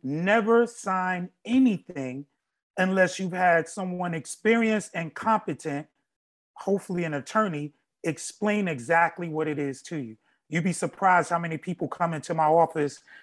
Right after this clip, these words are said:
um, with the story that they've signed X, Y, and Z. How can I get out? Um, now, you know, we've been successful sometimes in assisting them, but that's not the position that you wanna be in.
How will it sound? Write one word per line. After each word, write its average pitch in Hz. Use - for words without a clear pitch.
um, 147
with 160
the 160
story 165
that 147
they've 156
signed 170
X, 165
Y, 165
and 143
Z. 156
How 170
can 160
I 147
get 139
out? 139
Um, 151
now, 170
you 208
know, 147
we've 156
been 156
successful 202
sometimes 160
in 147
assisting 202
them, 170
but 156
that's 247
not 226
the 208
position 185
that 170
you 190
wanna 175
be 185
in. 107